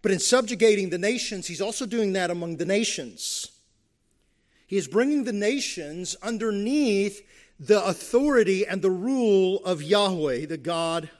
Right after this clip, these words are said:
of Israel. He is the one that is doing this. As a matter of fact, in verses fifteen through eighteen, listen to what the text says here. It says, "And David reigned over all Israel, and David executed judgment and justice to all his people."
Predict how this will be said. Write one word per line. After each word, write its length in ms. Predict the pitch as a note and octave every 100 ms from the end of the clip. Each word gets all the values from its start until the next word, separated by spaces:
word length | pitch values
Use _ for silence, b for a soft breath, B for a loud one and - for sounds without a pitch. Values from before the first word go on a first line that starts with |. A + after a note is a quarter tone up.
| -
of 160 | D#3 E3+
Israel. 480 | D3+ A#2 F2 D#2+ D#2 _ _ _ _ _ _ _ B B B
He 140 | B G#3
is 160 | G#3
the 100 | -
one 300 | F#3+ A3 A#3+
that 100 | A#3
is 160 | F#3+ C#3+
doing 380 | F#3 A3 G3+ D3
this. 260 | G#2+ G#2
As 80 | C#3+
a 20 |
matter 120 | F#3 F#3
of 40 |
fact, 180 | G3+ F3+
in 80 | E3
verses 220 | D#3+ D#3
fifteen 300 | G3 F#3+ E3+
through 160 | E3+
eighteen, 260 | E3+ E3 D3
listen 200 | E3 A3
to 40 |
what 140 | G3 D#3+
the 80 | D#3+
text 340 | E3+ D3 -
says 240 | D3 B2+
here. 260 | - F2+ D#2+ _ _ _ _ b b b b
It 60 | E3+
says, 120 | F#3
"And 100 | F#3+
David 240 | G#3 A#3+ A#3+
reigned 360 | A#3 A3 F#3
over 160 | E3 E3
all 280 | F#3 G#3 G#3
Israel, 460 | F#3+ D#3+ C3 A#2+
and 120 | C#3 D#3
David 200 | E3+ D#3
executed 440 | - - G#3 E3
judgment 440 | G3 F#3 - C3
and 120 | C3 C3+
justice 400 | E3+ - C#3+ -
to 180 | D#3 C#3+
all 300 | D#3 G3 A#3+
his 400 | - G#3+ A#3 - b b b
people." 500 | - A#3+ A#3 F3+ A2+